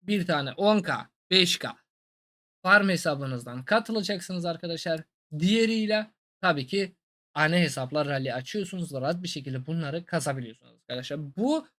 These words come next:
gerçekten oldukça size sağlam bir şeyler kazandırıyor arkadaşlar. Bunları unutmayın. Yani böyle kolay kolay değil. Bunlara baya baya zaman harcadık. Baya baya baktık ve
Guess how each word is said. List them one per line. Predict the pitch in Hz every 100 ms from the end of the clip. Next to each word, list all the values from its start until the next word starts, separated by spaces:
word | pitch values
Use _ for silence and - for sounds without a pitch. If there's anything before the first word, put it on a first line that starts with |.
| _ -
gerçekten | 240 262 262 233 220 -
oldukça | 156 151 165 214 - 196
size | 170 156
sağlam | 180 165 139 139 170 190
bir | 160
şeyler | - 127 139 156
kazandırıyor | - 131 135 135 135 139 135
arkadaşlar. | 117 131 123 - 123 131
Bunları | 151 151 170
unutmayın. | - 160 170 151 120 120
Yani | 131 143
böyle | 156 170 170 - _ _
kolay | 165 170 175
kolay | 180 180 175
değil. | 165 143
Bunlara | 143 151 156 156
baya | 170 170 165
baya | 160
zaman | 151 151 170
harcadık. | 165 165 160 156 147 -
Baya | 147 160 156
baya | 156 151 147
baktık | 139 - 180 -
ve | 135